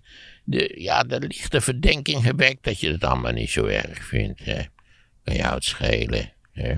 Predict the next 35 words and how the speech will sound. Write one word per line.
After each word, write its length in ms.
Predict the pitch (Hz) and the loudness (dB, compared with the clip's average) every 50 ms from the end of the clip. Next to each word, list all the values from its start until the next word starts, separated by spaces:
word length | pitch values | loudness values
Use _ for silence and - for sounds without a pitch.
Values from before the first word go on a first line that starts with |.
| - - _ _ - - - - - - _ _ - - | -4 -6 _ _ -20 -20 -20 -20 -20 -20 _ _ -16 -4
Nee, 240 | - - 107 - - | 4 4 4 6 6
dat 180 | - 101 92 - | 4 2 0 0
is 180 | 139 - - | -2 -2 0
niet 160 | - 165 156 | -2 -2 -2
zo. 220 | - - 190 - - | 0 2 2 2 2
Ik 120 | - - | -2 -4
vind 200 | - - - - | -2 -2 0 -2
het 100 | 113 113 | -2 -4
ontzettend 500 | - 117 107 - 120 120 113 - - - | -4 -2 0 2 2 2 2 0 -4 -4
vervelend 560 | - - 87 - 139 190 202 165 147 120 113 | -2 -2 0 2 2 2 2 2 2 -2 0
wat 180 | 123 127 120 - | 2 2 4 4
ik 120 | - - | 2 -2
gezegd 560 | - - 113 104 - 147 185 202 202 - - - | -6 -6 -4 -2 2 4 4 4 2 0 -2 0
heb. 200 | - - - - - - - _ _ - - - - _ _ _ | 0 0 0 -2 -8 -18 -20 _ _ -20 -20 -20 -20 _ _ _
En 160 | _ - 147 135 | _ 2 2 4
dat 140 | - - | 4 2
zeg 140 | - - - | 2 0 0
ik 100 | 65 - 58 | 0 -2 -6
natuurlijk 260 | 60 - - - - | -8 -8 -10 -8 -2
vaak 380 | - - 85 78 73 73 - - | 0 0 2 2 0 -2 0 -2
ook 120 | 71 69 - | -2 -2 0
ten 160 | - 76 67 | -2 0 0
aanzien 300 | 67 64 62 64 65 62 | 0 0 -2 -2 -4 -4
van 140 | 62 62 53 | -4 -4 -2
andere 380 | - - 120 135 139 135 123 - | 0 0 0 0 0 -4 -6 -6
kwesties, 480 | - - 113 - - - - - 87 | -2 0 0 0 0 -2 -4 -4 -4
is 180 | - - - - | -2 -4 -2 -2
dat 180 | - 107 113 | -4 -4 -4
je 80 | - - | -4 -4
er 120 | - 127 | -4 0
wel 200 | 139 123 113 - | 2 2 0 2
enorm 380 | - 113 117 123 123 117 110 101 - | 0 -2 0 0 0 0 -2 -4 0
tegen 340 | - - 190 160 - - - | 2 2 2 2 0 -6 -10
kunt 220 | _ - 95 85 - | _ -6 -4 -4 -4
zijn. 340 | - - 53 53 - 139 | -4 -4 -4 -2 -2 -4